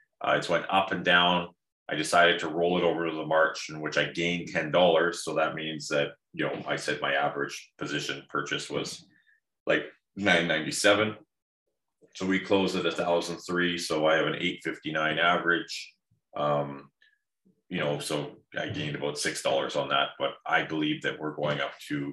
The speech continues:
eleven, possibly twelve hundred dollars. And, and why do I believe that? Uh, soybean oil, I don't see that going down anytime now.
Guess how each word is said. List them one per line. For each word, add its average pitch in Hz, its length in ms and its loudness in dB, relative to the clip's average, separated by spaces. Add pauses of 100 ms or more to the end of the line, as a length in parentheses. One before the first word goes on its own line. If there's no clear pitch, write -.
(160)
eleven, 73 540 -2
possibly 69 320 -4
twelve 69 300 0
hundred 71 200 -4
dollars. - 500 -6
And, 73 280 -4
and 76 100 -6
why 82 120 4
do 85 100 6
I 85 60 4
believe 101 260 4
that? 139 240 6 (720)
Uh, 78 140 4
soybean 101 420 6
oil, 104 220 8
I 92 60 8
don't 82 180 0
see 90 100 -4
that 80 220 0
going 80 160 -4
down 76 260 2
anytime 73 520 0 (260)
now. 69 240 0